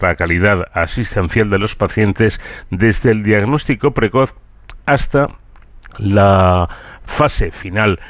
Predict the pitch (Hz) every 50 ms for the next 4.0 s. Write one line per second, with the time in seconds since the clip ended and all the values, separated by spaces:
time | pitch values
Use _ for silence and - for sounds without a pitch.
0 | - - - - - - 95 92 98 101 120 117 87 69 78 82 - - 101 107
1 | 120 151 160 - - 151 127 - - 123 135 151 151 - 165 151 139 127 117 107
2 | 104 90 - 92 - - - 151 156 156 143 110 90 - - - 87 90 87 -
3 | 143 135 110 90 85 82 90 80 78 80 80 78 - 139 135 127 113 107 110 110